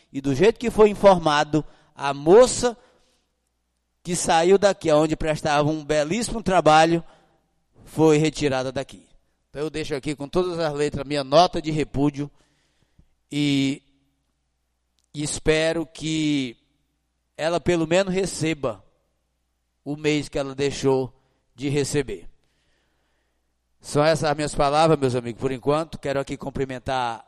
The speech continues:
a, a, a vereadora Arabella, é, o meu bom dia e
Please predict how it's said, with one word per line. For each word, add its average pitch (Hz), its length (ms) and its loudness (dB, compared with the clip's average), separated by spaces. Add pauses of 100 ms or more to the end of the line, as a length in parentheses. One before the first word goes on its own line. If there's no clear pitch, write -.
(140)
a, 113 500 -8 (800)
a, 120 360 -6
a - 20 -8
vereadora 123 680 -2
Arabella, 131 680 -4 (760)
é, 113 120 -20
o 117 40 -12
meu 127 160 -4
bom 135 200 -4
dia 160 500 -2 (540)
e 127 800 -10